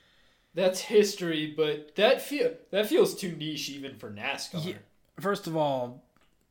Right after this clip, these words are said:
Speaker 2: John Hunter Nemechek, I don't think I've ever heard him speak.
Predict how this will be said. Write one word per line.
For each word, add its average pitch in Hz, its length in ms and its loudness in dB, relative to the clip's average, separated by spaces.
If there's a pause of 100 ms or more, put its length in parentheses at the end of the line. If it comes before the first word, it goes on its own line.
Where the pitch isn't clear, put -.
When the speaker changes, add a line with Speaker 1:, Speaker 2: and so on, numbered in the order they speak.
(160)
Speaker 2:
John 170 240 -2
Hunter 180 200 0
Nemechek, 127 420 -4 (260)
I 135 100 -4
don't 175 100 0
think 190 100 0
I've 175 60 0
ever 165 100 -4
heard 160 120 -4
him 131 100 -6
speak. - 520 -12